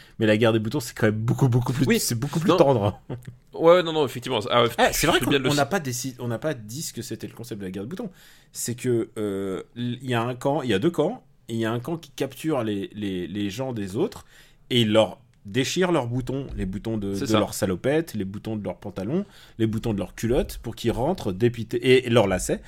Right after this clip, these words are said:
Speaker 1: pour qu'ils rentrent dépités, euh, chez eux et qu'ils se fassent engueuler.
Speaker 2: Engueuler par les parents,
Speaker 1: Mm.
Speaker 2: voilà. Euh, et effectivement, l'autre camp, euh, va se dire, mais attends, on va pas se laisser faire, et ils décident de se lancer donc dans la guerre des boutons, c'est-à-dire que, euh,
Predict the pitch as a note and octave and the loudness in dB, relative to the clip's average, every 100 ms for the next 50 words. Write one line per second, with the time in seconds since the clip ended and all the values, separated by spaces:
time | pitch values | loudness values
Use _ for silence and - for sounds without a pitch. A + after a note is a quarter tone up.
0 | - - - A#2 B2+ A#2 D3 A#2+ B2 A#2 | -20 -16 -4 -2 2 4 4 2 0 0
1 | A#2 C#3+ C3 G#2 G#2 A#2 G#2 F3+ - G#2+ | 0 2 2 2 0 -2 2 2 2 -4
2 | - - D3+ E3+ - - B2+ A2 F2+ - | -8 -6 -2 -2 -4 -4 -2 0 0 -2
3 | - C3 B2 C#3+ C#3+ C#3 A2 G#2 A2+ G2+ | -4 0 2 2 2 2 0 -2 -6 -6
4 | A2 - - - - - A2+ A2 G#2+ A#2+ | -8 -8 -12 -20 -18 -10 0 4 4 4
5 | C#3 C3+ B2 B2+ E3 F#3 C3 A#2 A#2+ B2 | 2 2 -2 -2 0 2 2 2 2 0
6 | D3 - A#2+ D3+ F#3 G3 - G2+ G2+ G2+ | 0 -2 -2 -2 -2 -2 -2 -4 -2 -2
7 | G#2 A2+ D#3 A2 - C3 G#2 C#3+ E3 C3+ | -2 0 -2 -2 -4 -2 -2 -2 -2 -2
8 | C3 A2+ C3 F#3 G3 - G#2+ G#2+ G2+ A2+ | -2 0 0 0 -2 -2 0 0 0 -4
9 | A#2 D3+ A2 G2+ A2+ A#2 B2+ A2 C#3+ C#3 | -4 -4 -6 -4 -4 -2 -2 0 -2 -4
10 | - G2+ G2+ G#2+ A#2 G#2 A2 E3+ A2+ C3+ | -14 -10 -6 0 0 0 -4 -6 -4 -4
11 | - C#3+ F3 - - - A2 G2+ G2+ G2 | -4 -4 -4 -12 -20 -4 0 2 0 -2
12 | G2+ G#2+ A2 | -4 -6 -8